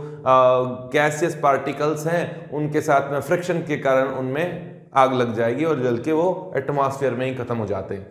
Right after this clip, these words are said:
कुछ ही straights जो होते हैं, वो, आ, asteroids जो अर्थ पर पहुंच पाते हैं,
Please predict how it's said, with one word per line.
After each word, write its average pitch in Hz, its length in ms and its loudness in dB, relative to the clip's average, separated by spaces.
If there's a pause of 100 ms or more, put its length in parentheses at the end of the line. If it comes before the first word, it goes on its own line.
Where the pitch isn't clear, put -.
(320)
कुछ 202 220 2
ही 226 140 6
straights 156 580 2
जो 147 140 2
होते 135 200 0
हैं, - 520 -4
वो, 175 560 0
आ, 101 360 -4 (400)
asteroids 151 800 2 (260)
जो 170 420 -2
अर्थ 135 320 2
पर 165 120 2
पहुंच 120 320 0
पाते 92 320 -6
हैं, 92 220 -12